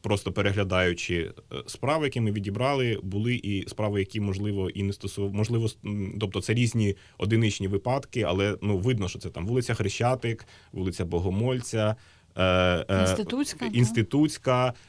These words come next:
Speaker 1: е, це, е, м, цей, господи.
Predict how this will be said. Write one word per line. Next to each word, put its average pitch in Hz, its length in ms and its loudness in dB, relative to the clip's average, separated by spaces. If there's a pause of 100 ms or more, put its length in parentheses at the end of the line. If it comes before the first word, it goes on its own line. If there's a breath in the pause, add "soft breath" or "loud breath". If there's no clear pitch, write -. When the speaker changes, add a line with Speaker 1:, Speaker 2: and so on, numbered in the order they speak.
(120 loud breath)
Speaker 1:
е, 104 300 6
це, 101 560 0
е, 98 60 0 (320)
м, 92 300 -4
цей, 85 320 -2
господи. 82 520 -6